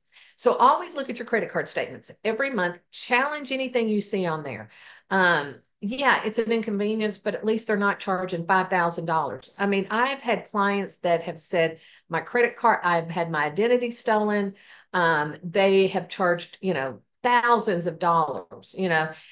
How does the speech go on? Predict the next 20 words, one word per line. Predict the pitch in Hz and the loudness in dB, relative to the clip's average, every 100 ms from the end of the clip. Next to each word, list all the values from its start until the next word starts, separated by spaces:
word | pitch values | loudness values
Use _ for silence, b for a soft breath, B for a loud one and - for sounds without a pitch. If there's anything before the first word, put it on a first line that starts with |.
| B | B
and | 220 262 | 0 2
it's | - | 0
a | |
problem | - 277 262 262 202 170 | -2 4 4 4 2 0
out | 139 - | -2 -4
there. | 104 - | -10 -10
So | - 196 | -2 0
make | 208 240 | 0 -2
sure, | - - 277 262 170 | -6 -6 2 2 2
number | 185 220 233 247 | 0 0 0 2
one, | 240 214 147 | 2 0 -2
is | - 175 170 | -4 -4 -2
that | 180 | -4
you | 175 | -4
look | 180 190 220 | -4 -4 -4
at | 220 | -8
your | 254 | -6
credit | 277 240 - | -2 -2 -2
card | 170 | -4
statements | 156 - 160 160 156 | -4 -4 -4 -6 -10